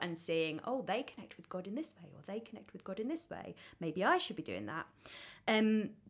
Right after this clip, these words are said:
but I think that I'm starting, <laughs> starting, I'll say, <laughs> starting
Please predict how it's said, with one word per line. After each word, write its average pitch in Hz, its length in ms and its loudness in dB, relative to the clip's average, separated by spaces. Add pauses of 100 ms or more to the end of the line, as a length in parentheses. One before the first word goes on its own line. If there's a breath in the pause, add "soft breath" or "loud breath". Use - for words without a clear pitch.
(160)
but 214 120 8
I 339 460 6
think - 360 2
that 190 340 6
I'm 190 160 6
starting, 240 840 4 (100)
<laughs> - 80 -20
starting, 156 720 -2 (200)
I'll 165 80 -8
say, 175 380 2 (120)
<laughs> - 140 0
starting 196 1040 8